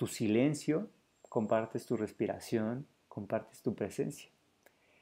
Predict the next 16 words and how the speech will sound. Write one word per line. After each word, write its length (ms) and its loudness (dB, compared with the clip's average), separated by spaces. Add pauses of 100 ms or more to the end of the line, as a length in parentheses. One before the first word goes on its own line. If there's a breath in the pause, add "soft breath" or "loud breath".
(320)
Y 60 -20
creo 200 6
que 120 6
esa 120 2
es 80 0
de 80 4
las 180 6
cosas 460 -2
más 220 2
bonitas 500 -2
y 60 -2
más 240 -6
humanas 380 -4
que 120 -6
puedes 300 -4
compartir, 560 -6